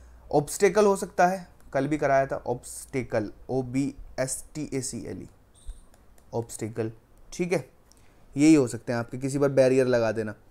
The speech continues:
नेक्स्ट देखते हैं, नेक्स्ट क्या है आपका? नेक्स्ट है आपका स्पूरियस। स्पूरियस क्या होता है? इसका मतलब होता है नकली। क्या होता है इसका मतलब? इसका मतलब होता है नकली, या मैं कह सकता हूँ जाली, जाली या फिर नकली,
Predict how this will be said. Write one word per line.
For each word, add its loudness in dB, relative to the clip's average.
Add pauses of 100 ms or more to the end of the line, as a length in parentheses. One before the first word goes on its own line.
(440)
नेक्स्ट 2
देखते 6
हैं, 4
नेक्स्ट -2
क्या 6
है 6
आपका? 0 (640)
नेक्स्ट -2
है 10
आपका 2
स्पूरियस। 0 (220)
स्पूरियस 2
क्या 6
होता 6
है? 6
इसका 0
मतलब 2
होता 4
है 6
नकली। 2 (360)
क्या 2
होता 4
है 4
इसका -2
मतलब? 2 (260)
इसका -2
मतलब 6
होता 4
है 0
नकली, 2
या 6
मैं 2
कह 4
सकता -4
हूँ -2
जाली, 4 (1500)
जाली -2
या -2
फिर -8
नकली, -10